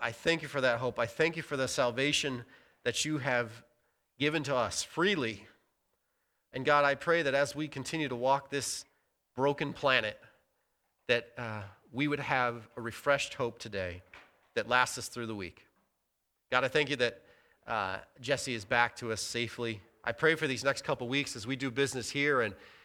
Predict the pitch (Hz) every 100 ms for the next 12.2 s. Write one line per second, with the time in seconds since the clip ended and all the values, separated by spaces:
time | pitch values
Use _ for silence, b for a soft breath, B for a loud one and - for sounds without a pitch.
0 | B 120 117 113 - _ _ _ _ _
1 | 170 160 147 - - - 135 123 117 113
2 | - - 156 147 135 147 - 135 123 -
3 | 156 151 135 117 - - - - 160 175
4 | 175 143 120 117 110 b b b b b
5 | _ _ _ - - 143 175 185 165 151
6 | 139 131 143 127 123 123 156 165 156 156
7 | 175 208 143 95 - _ - 127 147 139
8 | 143 143 - 160 165 139 180 - 147 143
9 | 151 170 127 123 117 - 127 120 113 -
10 | b b b b - 147 - 147 143 -
11 | - 147 143 135 117 107 104 - 104 98
12 | 92